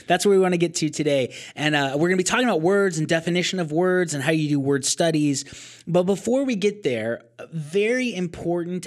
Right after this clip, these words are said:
aspect and w-, why I, we named this, uh, series Context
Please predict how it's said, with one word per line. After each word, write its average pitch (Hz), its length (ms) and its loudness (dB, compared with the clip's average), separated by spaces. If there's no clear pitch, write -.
aspect 135 640 -6
and 151 220 -4
w-, 160 180 -6
why 196 480 0
I, 165 320 -2
we 165 200 0
named 165 440 0
this, 120 600 -4
uh, 123 160 -4
series 123 320 -2
Context - 1160 -6